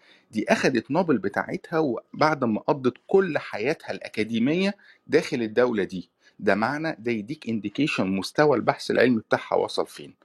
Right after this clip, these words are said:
في الآخر تاني برضو مش اللي سافر بره هو أح-، وحش، لا، اللي سافر بره هو عايز فرصة للحياة، لازم بدل ما نهاجمه نقول إن هو هرب، نشوف الفرص بتاعته إيه ونشوف أسبابه إيه. لازم يبقى فيه في الآخر اتجاه إن إحنا نحاول نرجع دي ناس تاني،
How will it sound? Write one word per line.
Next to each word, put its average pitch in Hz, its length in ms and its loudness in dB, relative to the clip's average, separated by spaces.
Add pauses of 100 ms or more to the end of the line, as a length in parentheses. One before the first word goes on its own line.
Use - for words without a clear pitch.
(400)
في 98 60 2
الآخر 170 360 4
تاني 165 300 -6
برضو 151 380 -4 (380)
مش 123 280 -2
اللي 156 120 -4
سافر 175 320 -2
بره 143 280 0
هو 127 280 2
أح-، 107 140 -8
وحش، 143 440 -4
لا، 123 140 2
اللي 104 140 -6
سافر 107 260 -6
بره 113 280 0
هو 101 200 -4 (100)
عايز 113 440 0
فرصة 127 360 -6
للحياة، 98 520 2 (320)
لازم 127 300 2
بدل 123 200 2
ما 104 160 -6
نهاجمه 120 300 -4
نقول 113 220 -2
إن 101 120 -4
هو 117 240 -2
هرب، 107 460 2
نشوف - 340 -6
الفرص 120 400 0
بتاعته - 500 -4
إيه 117 200 -4 (280)
ونشوف 131 340 -6
أسبابه 104 580 0
إيه. 117 180 2 (180)
لازم 123 280 2
يبقى 101 160 -2
فيه - 160 -4
في - 100 -6
الآخر 107 340 -6
اتجاه 107 420 -4
إن 101 100 -4
إحنا 104 220 -4
نحاول 113 380 -2
نرجع 113 420 0
دي 107 240 -6
ناس 113 440 0
تاني، 120 320 2